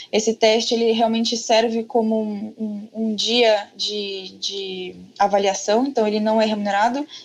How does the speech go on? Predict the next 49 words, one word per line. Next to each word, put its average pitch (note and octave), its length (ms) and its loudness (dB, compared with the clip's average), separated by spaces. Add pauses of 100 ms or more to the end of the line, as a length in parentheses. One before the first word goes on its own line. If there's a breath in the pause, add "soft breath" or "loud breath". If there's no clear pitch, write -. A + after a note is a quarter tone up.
exceto A#3+ 400 2
pelo A#3 200 2
auxílio A3 400 0
transporte, G3+ 800 -2
a G3+ 60 -12
gente G3 220 -12
paga G3+ 180 0
um G3+ 40 -2
auxílio G3 260 -6
transporte G3 480 -4
no G#3+ 60 -2
dia G#3 160 2
do G#3+ 100 -10
teste. - 880 -4
A - 80 6
pessoa, C#4+ 540 4
a A#3 80 4
gente C4 200 2
sentiu C#4 520 2
no A#3 100 2
primeiro A#3+ 320 2
dia A3 240 4
que A3+ 100 -2
essa A3 140 -2
pessoa A3 320 0
faz B3+ 260 4
sentido C#4 440 -2
realmente A3+ 400 0
pra A3+ 180 0
gente, - 720 -8
né? G#3 100 -2
Uma A3 60 -2
pessoa A#3 440 2 (400 loud breath)
que B3+ 100 2
tem B3+ 280 4
os B3+ 100 2
pilares A3+ 560 4
ali A3 180 2
que A3+ 80 -2
a A3 40 2
gente A3 260 -2
busca A3 340 -2
muito, A3+ 460 0
né? G3+ 240 -4
Que G#3 160 -4
é A3 560 4
interação A#3 580 2
interpessoal, G#3+ 880 2
educação, A3 1040 0